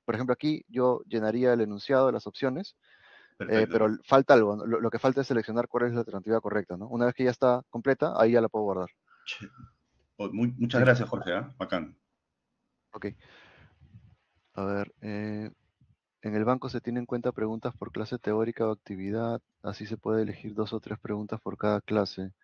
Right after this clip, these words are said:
Speaker 1: Eh, sí, como decía la organización, eh, depende de, de cómo, de cómo nosotros, eh, lo querramos, ¿no? Eh, no sé, Gaby, un favor, ¿puedes poner ahorita el, el link de, de registro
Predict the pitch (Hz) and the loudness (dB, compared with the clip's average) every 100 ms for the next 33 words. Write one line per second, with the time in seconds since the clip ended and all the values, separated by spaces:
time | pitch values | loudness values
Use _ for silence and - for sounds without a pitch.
0 | _ _ - _ _ _ _ _ _ _ | _ _ -20 _ _ _ _ _ _ _
1 | _ - - 107 104 196 196 139 127 156 | _ -6 2 2 6 4 6 6 6 10
2 | 165 147 123 120 117 113 151 147 - 117 | 12 12 10 4 0 0 0 0 2 2
3 | 110 117 - 143 147 139 117 107 101 95 | 4 4 6 4 4 4 4 4 0 -2
4 | 110 135 131 131 123 107 101 _ _ _ | 0 0 2 2 0 -2 -6 _ _ _
5 | _ - _ - - 107 127 131 123 127 | _ -20 _ -16 -8 -2 2 2 0 -2
6 | 120 123 120 - 104 98 95 - _ 104 | -4 -4 -4 -6 -6 -4 -6 -10 _ -8
7 | 101 107 113 98 98 151 - - - 123 | -6 0 0 0 -6 -10 -12 -18 0 4
8 | 120 - _ _ _ _ - 127 131 143 | 4 0 _ _ _ _ -10 -6 -4 -6
9 | - 151 151 160 165 143 - 185 190 _ | 2 4 4 2 2 2 4 2 2 _
10 | - 135 139 139 - 123 123 127 113 104 | -2 2 2 0 -6 -6 0 2 2 -2
11 | - 107 110 120 123 123 110 98 92 98 | -2 0 0 0 0 0 0 0 -4 -8
12 | 104 101 92 110 - 117 | -8 -8 -6 -8 -6 -6